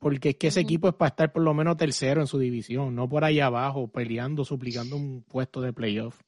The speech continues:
Speaker 1: Equipo
Speaker 2: Mm.
Speaker 1: tienen,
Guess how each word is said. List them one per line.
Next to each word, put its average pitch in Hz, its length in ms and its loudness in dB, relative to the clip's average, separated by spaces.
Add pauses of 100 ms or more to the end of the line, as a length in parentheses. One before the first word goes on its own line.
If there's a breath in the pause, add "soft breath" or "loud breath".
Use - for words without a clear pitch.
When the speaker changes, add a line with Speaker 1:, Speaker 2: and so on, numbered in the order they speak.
(2250)
Speaker 1:
Equipo 160 420 4
Speaker 2:
Mm. 170 40 2
Speaker 1:
tienen, 135 560 4